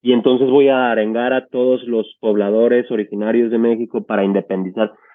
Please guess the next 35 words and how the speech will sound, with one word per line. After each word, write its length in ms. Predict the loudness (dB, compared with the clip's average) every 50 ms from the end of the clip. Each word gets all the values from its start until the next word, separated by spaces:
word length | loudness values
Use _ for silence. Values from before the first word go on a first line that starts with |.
| _ _
¿Sabes 220 | 0 0 2 2 2
cómo? 340 | 2 2 2 2 2 -2 -6 _ _ _ _ _ _ _ _ _ _
Pero 280 | 2 2 4 2 2 2
es-, 180 | 0 0 0 0 -4 -10 -8
ese 360 | -4 -4 -4 -4 -4 -8 -10 -8
sistema 640 | -10 -12 -12 -10 _ 0 2 2 4 2 2 0 0
de 220 | -2 -2 -4 0
castas 520 | 0 0 0 0 -4 -6 _ -4 -4 -4 -4 -10 _ _ _ _ _ _ _ _ _ _ _ _ _ _ _ _ _ _ _
nos, 340 | -2 2 2 4 4 2 0 -4 -10 -12 -4
no-, 260 | 0 2 4 4 4
nos 320 | 4 4 4 4 4 2 0 -6 -10 _
hizo 420 | -4 -4 -4 -2 -4 -4 -4 -4 _ _
tantísimo 800 | -2 -2 0 0 -2 -4 -6 -8 -8 -6 -2 0 2 4 4
daño 440 | 4 2 2 0 -2 -4 -6 -6 -10 -12
y 160 | -4 0 2 2
a 60 | 4
la 200 | 2 2 0 0
fecha 340 | 0 0 0 0 -6 -10 -8 -6
sigue 220 | -4 -2 -2 0
siendo 220 | 0 0 2 2 2
una 160 | 4 4 4
narrativa 760 | 4 4 4 2 2 0 -2 -2 -2 0 2 2 0 0 -2 -8 _ _ _ _ _ _ _ _ _ _ _ _ _ _ _ _ _
que 100 | -10 -6
se 160 | -4 -4 -4 -4
sigue 240 | -2 0 0 2 2
sosteniendo 680 | 0 -2 0 0 2 2 4 4 4 4 4 2 2 2
de 180 | 0 -2 -2
una 240 | -2 0 0 0 -2
forma 600 | -2 -2 -2 -2 0 0 2 2 2 0 0 -2 -2
consciente 540 | -2 -2 -2 -2 -2 -2 -2 -2 -4 -4
o 120 | -6 -4 -4
inconsciente. 800 | -6 -6 -6 -6 -6 -6 -6 -4 -2 -2 -2 -4 -8 -14 -18 -18 _
Ya 260 | -2 0 2 4 4
ahí 160 | 4 4 2
podemos 560 | 2 2 4 4 4 4 4 2 2 2 0